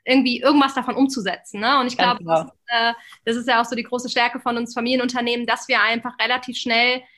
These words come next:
Speaker 1: Entscheidungen treffen können, weil wir halt meistens schlanke Strukturen haben und dann auch in die Umsetzung preschen können.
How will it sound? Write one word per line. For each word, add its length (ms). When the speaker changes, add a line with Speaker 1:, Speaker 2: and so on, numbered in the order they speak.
Speaker 1:
Entscheidungen 500
treffen 320
können, 340
weil 160
wir 140
halt 180
meistens 320
schlanke 260
Strukturen 500
haben 240
und 140
dann 140
auch 100
in 80
die 80
Umsetzung 480
preschen 320
können. 400